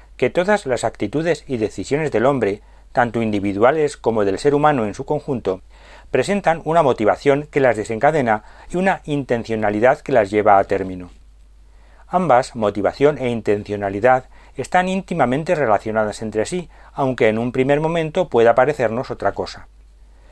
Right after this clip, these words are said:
Dicha interrelación no es algo novedoso que nosotros vayamos a descubrir aquí, sino que ya está recogida y reconocida por la sabiduría tradicional que la incluye en la expresión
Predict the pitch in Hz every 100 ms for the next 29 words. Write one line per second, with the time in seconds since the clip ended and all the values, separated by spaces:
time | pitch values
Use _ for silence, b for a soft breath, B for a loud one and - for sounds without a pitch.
0 | b b - 143 175 180 131 113 101 98
1 | 92 - 123 120 131 143 117 117 151 143
2 | 101 123 147 143 156 120 98 113 117 127
3 | 123 107 107 120 135 120 - 101 98 92
4 | 165 170 b b b - 143 127 117 117
5 | 139 - 160 165 127 165 175 123 110 101
6 | 117 - 139 127 147 147 117 101 104 101
7 | 95 98 107 110 113 113 - 151 123 123
8 | B B - - 147 123 113 165 175 170
9 | 165 127 110 104 - 95 - 131 135